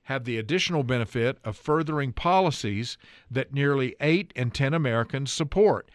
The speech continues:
These laws are so uncontroversial among the public that they scarcely need vindication from a study such as this. What kind of laws are we talking about? Well, the integrity of the elections, the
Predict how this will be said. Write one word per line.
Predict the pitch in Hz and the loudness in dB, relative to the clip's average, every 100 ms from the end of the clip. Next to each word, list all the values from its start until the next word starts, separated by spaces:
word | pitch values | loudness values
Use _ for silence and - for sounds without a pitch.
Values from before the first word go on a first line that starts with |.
| - _ | -20 _
These | 117 160 156 | -2 0 0
laws | 127 131 143 - - | 2 2 0 -4 -6
are | 110 | -6
so | - 160 185 | 0 2 2
uncontroversial | 180 170 165 160 143 127 139 131 131 123 | 2 0 -2 -2 -2 0 0 0 -2 0
among | 117 120 | 0 -2
the | 110 | -4
public | 104 170 170 170 - - | 2 2 2 -4 -8 -10
that | 131 | -8
they | 123 127 | -2 -2
scarcely | - 170 175 170 156 143 | -2 0 0 0 0 0
need | 135 127 | 0 -2
vindication | 135 156 143 175 185 - 113 | -2 -2 -2 0 0 0 -4
from | 120 113 | -2 -4
a | |
study | 113 180 190 131 113 - _ | -2 0 2 0 -4 -12 _
such | - 156 147 | 0 0 2
as | 151 123 | 0 2
this. | 190 170 - - _ _ _ _ | 0 0 -2 -16 _ _ _ _
What | 151 | -2
kind | 165 160 | 0 2
of | 143 | 4
laws | 147 131 | 4 2
are | 123 | 0
we | 120 | -2
talking | 165 165 139 | 2 2 0
about? | 110 90 90 _ _ - | -4 -6 -10 _ _ -2
Well, | 110 147 - _ _ - _ _ _ - | 0 0 -4 _ _ -20 _ _ _ -4
the | 123 | -2
integrity | 123 107 120 110 117 - 160 160 | -2 2 2 2 -2 -2 -4 -4
of | - 117 | -4 -2
the | 123 | 0
elections, | 147 143 107 - 135 175 - - _ _ _ _ _ _ _ _ _ _ _ _ _ | 0 2 0 -2 -6 -6 -10 -16 _ _ _ _ _ _ _ _ _ _ _ _ _
the | 110 123 117 110 | 0 2 2 0